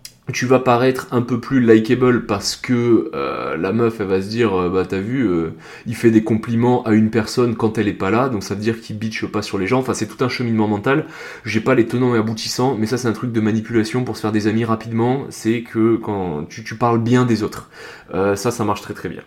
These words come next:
Mais aussi, si la meuf, elle commence à avoir un semblant d'intérêt parce que vous êtes un peu recentré sur votre vie, elle va avoir un petit fond de jalousie inconsciente. Euh, voilà. Donc très très bien de complimenter, euh, sa copine. Et si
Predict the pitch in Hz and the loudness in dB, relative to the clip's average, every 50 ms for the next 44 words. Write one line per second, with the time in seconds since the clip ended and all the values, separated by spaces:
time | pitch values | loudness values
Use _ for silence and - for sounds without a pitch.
0 | - - - - - - - - 131 147 185 202 196 - 113 107 110 - - 180 | -18 -18 -18 -16 -16 -16 -8 -2 2 4 6 6 6 4 2 2 2 0 0 0
1 | 202 226 220 - - - - _ - - - - 190 208 202 - 151 156 165 165 | 0 -2 -2 -6 -16 -20 -20 _ -12 -8 -4 0 0 2 2 2 4 4 2 2
2 | 165 165 113 - 123 131 139 135 127 - 113 113 123 135 117 107 98 - - 151 | 2 0 -2 -2 -2 0 -2 -2 -2 0 0 0 0 0 0 -2 -4 -4 -2 -2
3 | 151 151 151 151 143 135 117 117 117 135 131 139 139 135 113 101 - - 110 107 | -2 0 0 0 0 0 0 0 0 0 2 2 2 0 -2 -4 -4 -2 -4 -2
4 | 107 104 101 113 110 110 113 117 117 135 117 110 110 110 104 104 - 113 110 - | -4 -4 -2 -2 -2 0 -2 -2 0 0 0 0 0 -2 -4 -4 -4 -6 -6 -6
5 | 101 95 95 95 95 117 147 170 170 165 - - - - - - - _ _ _ | -6 -4 -4 -4 -4 -2 -2 -4 -4 -6 -10 -18 -18 -18 -20 -20 -20 _ _ _
6 | - 110 107 135 139 - 120 120 135 143 131 - - 110 110 110 - - - 185 | -6 -4 -2 0 0 0 2 2 0 0 -2 -2 -2 -2 -2 -2 -4 -2 0 0
7 | 185 185 - - 151 - - - - 165 175 175 165 135 131 143 143 147 143 135 | 0 0 -2 -6 -6 -8 -8 -4 0 0 2 2 2 2 2 2 2 2 0 -4
8 | 131 143 160 170 170 - - 139 127 127 135 123 - - - 73 - - - - | -4 -4 -4 -4 -4 -4 -4 -4 -4 -4 -6 -8 -8 -8 -10 -12 -12 -14 -16 -16
9 | - - - - 50 58 57 64 69 87 85 - - - - - - - - _ | -16 -16 -14 -12 -12 -10 -8 -8 -6 -6 -6 -6 -8 -12 -20 -20 -20 -20 -20 _
10 | _ 117 113 147 160 165 165 165 - - 196 190 - - 170 156 160 170 170 175 | _ 0 4 4 4 4 2 0 0 0 0 2 2 2 2 2 2 2 2 0
11 | 170 - 151 123 139 156 151 143 143 139 139 160 165 175 - - - 120 113 113 | 0 -2 -4 -4 -2 -2 -2 -2 -2 0 2 2 4 4 2 0 -2 -2 -2 -2
12 | - - - - 139 123 - 110 - - - - - 131 110 - - - - 165 | -4 -6 -6 -6 -8 -10 -12 -14 -16 -16 -10 -2 0 2 2 2 0 -2 -2 0
13 | 175 185 185 175 - - | 0 0 0 -2 -4 -6